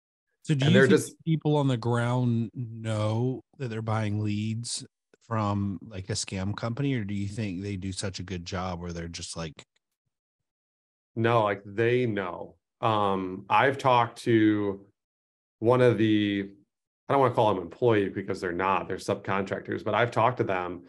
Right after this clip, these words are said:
Speaker 2: Uh, they're well aware that they're buying the leads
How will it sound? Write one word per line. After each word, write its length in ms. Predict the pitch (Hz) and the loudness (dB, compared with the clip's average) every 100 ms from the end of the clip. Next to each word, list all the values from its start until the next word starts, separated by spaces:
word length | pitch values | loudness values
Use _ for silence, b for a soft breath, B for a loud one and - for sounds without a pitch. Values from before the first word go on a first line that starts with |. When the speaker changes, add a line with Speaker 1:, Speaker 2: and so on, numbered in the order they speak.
| b b _ | b b _
Speaker 2:
Uh, 220 | - 104 98 | 0 4 6
they're 220 | 123 143 | 6 8
well 260 | 113 113 127 | 8 8 8
aware 360 | 117 113 107 | 6 6 6
that 120 | 95 | 4
they're 120 | 98 92 | -2 -2
buying 320 | 92 92 104 | -2 0 0
the 60 | |
leads 540 | 107 98 95 92 - | 0 -2 -4 -8 -14